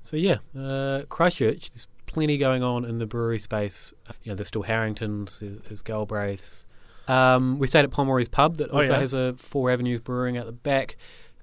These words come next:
Speaker 1: Um, again, I didn't actually get a chance to, while we're staying there, I didn't get a chance to, to check out the brewery, but the, the bar itself is, is great.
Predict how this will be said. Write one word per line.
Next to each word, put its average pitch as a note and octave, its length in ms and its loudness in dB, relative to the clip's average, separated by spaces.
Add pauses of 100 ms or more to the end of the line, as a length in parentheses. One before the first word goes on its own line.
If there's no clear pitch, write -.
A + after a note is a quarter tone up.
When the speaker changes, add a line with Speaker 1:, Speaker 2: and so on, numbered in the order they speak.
Speaker 1:
Um, A2+ 440 0
again, A#2+ 240 2
I A#2+ 60 4
didn't C3+ 180 -2
actually A2 240 -6
get - 20 -4
a G#2 100 -6
chance A2 240 -2
to, G2+ 180 -8 (280)
while G#2+ 160 -2
we're G2 80 -6
staying A2+ 280 -2
there, A2 60 -2
I G#2 40 -2
didn't G#2+ 100 -4
get G#2+ 100 -8
a G2+ 40 -6
chance G2+ 300 -8
to, G2+ 120 -10
to - 180 -12
check - 280 -6
out G#2+ 100 -4
the A2 60 -8
brewery, G#2+ 420 -2 (460)
but A2 200 -2
the, G#2 320 -4 (320)
the G2+ 80 -8
bar G#2+ 300 0
itself G2 360 -8
is, G2 140 -12
is F#2 140 -14
great. F#2 340 -10